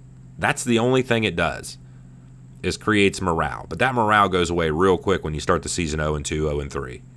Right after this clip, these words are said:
The preseason does not re-, turn into wins. It turns into, like, vibe in your locker room during the training camp. Trust me, training camp's a lot more fun when you win your preseason games.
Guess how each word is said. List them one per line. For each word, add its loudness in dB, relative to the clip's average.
The -6
preseason 2
does 0
not 2
re-, 0
turn 0
into 0
wins. -4
It -8
turns -2
into, 0
like, -4
vibe 0
in -6
your -2
locker 0
room -8
during -4
the -8
training -6
camp. -16
Trust 2
me, -8
training 0
camp's -2
a 2
lot 0
more 2
fun 0
when -4
you -2
win -2
your -4
preseason -6
games. -16